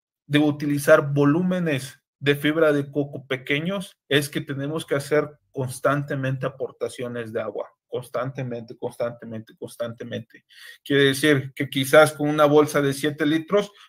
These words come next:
por dar un, un número, quizás tenga que dar cuarenta, cuarenta y cinco riegos al día, y con una bolsa de veintiún litros quizás tenga que dar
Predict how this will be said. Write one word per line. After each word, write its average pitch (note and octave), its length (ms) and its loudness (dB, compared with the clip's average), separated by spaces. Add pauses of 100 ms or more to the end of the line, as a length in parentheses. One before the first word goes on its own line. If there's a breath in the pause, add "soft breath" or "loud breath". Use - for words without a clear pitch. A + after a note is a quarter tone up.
(120)
por B2 160 6
dar D#3 180 10
un, D#3+ 220 0
un D3+ 160 0
número, C3+ 400 0
quizás D3+ 360 -2
tenga D3 280 0
que C#3+ 140 -2
dar C#3+ 360 6 (220)
cuarenta, D3+ 520 2
cuarenta B2+ 340 0
y B2+ 80 -6
cinco C#3+ 320 -4
riegos C#3 320 -2
al B2 140 -2
día, C3+ 280 -2 (220 loud breath)
y C#3 140 0
con C3+ 180 -2
una C#3+ 160 2
bolsa D3 380 2
de C#3+ 100 2
veintiún C3 400 -4
litros D3 340 -4
quizás C3+ 380 -6
tenga C3 300 -4
que B2+ 120 -6
dar C3+ 300 -2